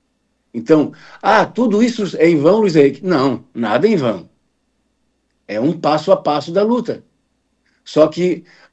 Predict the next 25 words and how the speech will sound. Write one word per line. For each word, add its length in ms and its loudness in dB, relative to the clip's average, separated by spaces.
olha 360 4
a 80 -2
expectativa 640 0
que 60 -10
foi 140 0
criada, 680 0
ah, 360 -8
tudo 260 -4
em 80 -2
vão. 380 -2
Ou 120 0
seja, 460 0
o 140 0
governo, 800 2
Jorginho 460 2
Melo, 260 2
começou 360 -2
em 60 4
dois 200 2
mil 200 0
e 80 -2
vinte 280 -4
e 60 -8
três, 540 0
até 580 -2